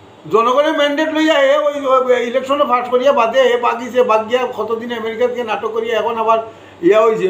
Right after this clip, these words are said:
কি নাম কয়, মুষ্টিযুদ্ধ হল, তারপরে কি এক্সারসাইজ, এ, ইয়া খুলছে, এই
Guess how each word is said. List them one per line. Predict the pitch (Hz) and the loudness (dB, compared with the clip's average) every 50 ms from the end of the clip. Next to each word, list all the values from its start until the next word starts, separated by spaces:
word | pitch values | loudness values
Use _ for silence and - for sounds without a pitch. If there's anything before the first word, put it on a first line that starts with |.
| 180 165 - | -2 -4 -4
কি | 196 208 214 | -4 -2 0
নাম | 214 - 175 | 0 0 0
কয়, | 190 196 190 202 | 0 0 0 0
মুষ্টিযুদ্ধ | 202 - - - 233 220 208 226 185 175 208 202 185 | -2 -2 -4 -8 -10 -10 -10 -6 -2 2 2 4 4
হল, | 180 175 170 170 - | 2 2 0 0 0
তারপরে | 185 180 180 185 185 190 175 - | 0 0 0 -2 -4 -4 -6 -6
কি | 190 190 190 196 190 | -4 -2 -2 -2 -2
এক্সারসাইজ, | 175 196 202 202 202 202 202 190 185 | -4 -4 -6 -4 -2 -4 -4 -2 -2
এ, | 196 190 180 175 175 175 160 165 175 170 175 | -4 -4 -4 -6 -6 -6 -6 -4 -4 -4 -4
ইয়া | 175 175 170 170 | -4 -4 -4 -6
খুলছে, | 185 170 160 156 180 170 170 - - - - - - - - - - - - 160 | -8 -8 -8 -8 -8 -8 -8 -8 -12 -16 -20 -20 -20 -20 -20 -20 -16 -4 0 0
এই | 175 180 185 | 2 2 0